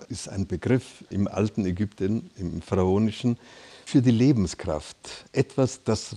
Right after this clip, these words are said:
wahrscheinlich mit erhobenen Armen aus dem Himmel geholt wird. Und die Augen sind auch eine Hieroglyphe, die offenen Augen, die bedeuten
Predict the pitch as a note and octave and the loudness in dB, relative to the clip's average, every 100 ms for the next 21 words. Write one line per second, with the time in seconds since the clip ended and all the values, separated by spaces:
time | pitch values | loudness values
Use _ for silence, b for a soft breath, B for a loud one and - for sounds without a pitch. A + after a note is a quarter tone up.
0 | - G#2 G2+ - F2+ G#2+ G#2+ G#2+ A2 G#2+ | -2 -2 0 0 2 2 0 0 0 0
1 | G2+ G#2 A#2 G#2 G#2+ G2+ F2 - _ - | -4 -2 0 2 2 0 -2 -10 _ -4
2 | G2+ G2+ G#2+ G2+ A#2+ C#3 C3 b b b | -2 0 2 0 0 -4 -10 b b b
3 | b b - G#2+ - G#2 F#2+ C3 C3+ F2 | b b -8 -6 -2 -2 2 4 6 4
4 | F2 D#2+ D#2+ D#2 - E2 E2 - - - | 2 0 -2 -6 -8 -6 -6 -8 -14 -16
5 | B B B B B B D3+ A2+ - - | B B B B B B 2 2 0 -10
6 | - - F2 C3 C#3+ - A2+ - E2 G#2+ | -6 -2 0 0 0 2 0 2 0 0
7 | - - - - G2 F#2+ F2 F2+ E2+ F2 | -4 -16 -12 -4 -2 -2 -2 -2 0 0
8 | F#2 F2 - C#3+ B2+ - - F2+ - G#2 | 0 -2 -2 -2 -2 -6 -6 -6 -6 -2
9 | F#2+ E2+ D#2+ G2+ C#3 C3 F#2 F#2+ D#2 F2+ | -2 -2 -2 0 -2 -2 -4 -4 -2 0
10 | G2 - E2+ | 0 -2 -6